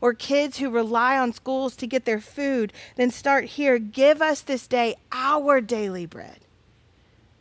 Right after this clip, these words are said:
And if you are going nuts with your kids at home, or if the quiet has only let the voices of your fear and anger grow louder, then start here. "Forgive us and teach us how to be people who forgive each other."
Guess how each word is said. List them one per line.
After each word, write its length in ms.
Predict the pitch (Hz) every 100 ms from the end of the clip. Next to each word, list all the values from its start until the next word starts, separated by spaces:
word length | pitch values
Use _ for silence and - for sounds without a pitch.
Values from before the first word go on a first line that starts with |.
| _ _ _ _ _ _ _ -
And 100 | 240
if 140 | 262
you 160 | 277 302
are 100 | 285
going 540 | 277 262 233 214 220
nuts 480 | 220 196 - - -
with 240 | 208 202
your 160 | 202 190
kids 420 | - 208 208 196 - - -
at 160 | 175
home, 640 | - - 220 196 185 185 - - -
or 140 | 214
if 100 | 214
the 120 | - 214
quiet 420 | - 233 240 220
has 180 | 233 208
only 360 | 220 220 233 220
let 220 | 208 208
the 80 | 190
voices 640 | 190 208 220 - 220 208
of 160 | 208 208
your 100 | 185
fear 560 | - - 220 226 220 - - -
and 240 | 208 208 -
anger 400 | 214 220 220 214
grow 240 | 202 196 190
louder, 500 | 196 202 202 190 180
then 140 | 190
start 380 | - - 226 202
here. 500 | - 240 214 175 170 - -
"Forgive 640 | - 220 208 190 247 254 247
us 360 | 208 190 -
and 220 | - 180
teach 320 | - 247 220 -
us 220 | 170 -
how 340 | - 208 220
to 80 | 196
be 120 | 202
people 360 | 180 214 202 175
who 100 | 170
forgive 400 | - 165 196 190
each 180 | 156 -
other." 300 | - -